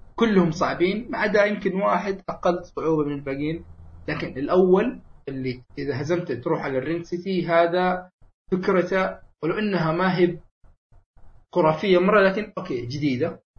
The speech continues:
خلاص، في نفس الوقت مستوى الصعوبة ممتاز. يعني ما، يعني اوكي، في اشز اوف ارندل يعني حسيت اني، آه، ولو ان سيستر فريدا تحس انه اوكي، قتالها ما هو بصعب مرة قد ما انه يبيك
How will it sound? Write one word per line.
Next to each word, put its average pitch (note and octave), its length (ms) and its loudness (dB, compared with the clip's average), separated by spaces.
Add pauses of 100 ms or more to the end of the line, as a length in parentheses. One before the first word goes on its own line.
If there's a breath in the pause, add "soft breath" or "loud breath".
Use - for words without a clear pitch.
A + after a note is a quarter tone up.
(140)
خلاص، C#3+ 240 -6
في F#3 80 -2
نفس F3+ 160 2
الوقت E3 220 0
مستوى F3 300 0
الصعوبة F3 720 2 (1200)
ممتاز. D#3 480 -2 (540)
يعني C3 320 -10 (240)
ما، F3 400 2 (140)
يعني D#3 280 -2
اوكي، G3+ 180 0
في E3 340 2
اشز F#3 220 -2
اوف D#3+ 100 0
ارندل F3+ 420 0
يعني D#3+ 180 -4
حسيت F#3+ 380 -2
اني، F3+ 520 0 (1080)
آه، D#3 400 4
ولو A3 160 8
ان A#3+ 100 6
سيستر - 320 0
فريدا F#3 480 4
تحس G3 300 -8
انه F3 200 0
اوكي، F3+ 280 2
قتالها G3 380 4
ما G3+ 160 6
هو G3 100 2
بصعب G3+ 460 2
مرة G#3 520 2 (460)
قد F#3+ 120 12
ما F3 160 4
انه F3 280 2
يبيك F3 560 0